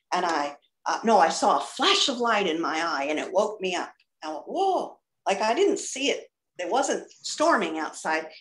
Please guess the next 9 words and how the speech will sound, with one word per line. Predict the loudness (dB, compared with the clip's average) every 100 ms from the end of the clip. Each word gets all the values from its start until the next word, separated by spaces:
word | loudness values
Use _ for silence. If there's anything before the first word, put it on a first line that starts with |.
| _
Inside | 0 2 0 -4 -4 -4 -4
me, | -4
in | -2 -2 -2
my | -4 -4 -6
spirit | -8 -8 -4 0 2
eye, | 4 4 2 2
I | 0
saw, | 0 0 2 2
whoop, | 4 4